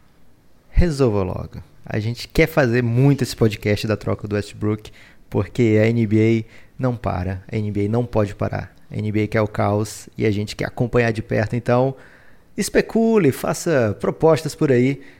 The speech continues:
mas libere esse garoto que a gente quer ver ele jogando jogos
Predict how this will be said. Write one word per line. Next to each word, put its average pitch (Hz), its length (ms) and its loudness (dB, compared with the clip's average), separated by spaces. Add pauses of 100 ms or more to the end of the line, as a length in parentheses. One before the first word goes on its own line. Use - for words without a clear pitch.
(160)
mas 123 440 0
libere 120 360 2
esse 113 160 -4
garoto 104 400 0
que - 60 -4
a 110 40 -2
gente 107 220 -4
quer 104 140 0
ver 98 140 -2
ele 104 120 -2
jogando 98 480 -2
jogos 95 800 -4